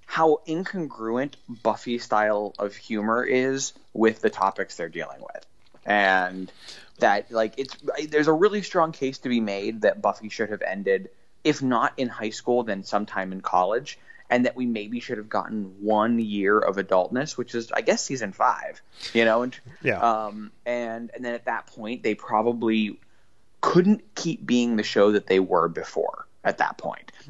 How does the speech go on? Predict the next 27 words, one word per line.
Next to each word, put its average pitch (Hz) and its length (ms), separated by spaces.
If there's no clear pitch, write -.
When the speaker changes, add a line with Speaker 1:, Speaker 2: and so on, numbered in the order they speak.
Speaker 1:
It's, 127 120
Speaker 2:
No. 90 80
Speaker 1:
and 160 160
I 180 80
actually 247 220
don't 175 200
think 170 140
this 135 140
is 131 60
an 123 100
argument 110 360
about 95 220
can 120 160
you 107 80
maintain 98 400
your 90 140
quality. 87 540
I 123 120
actually 208 320
just 139 200
think 135 200
that 113 260
this 131 160
show's 135 480
D 113 320
N 101 160
A 104 400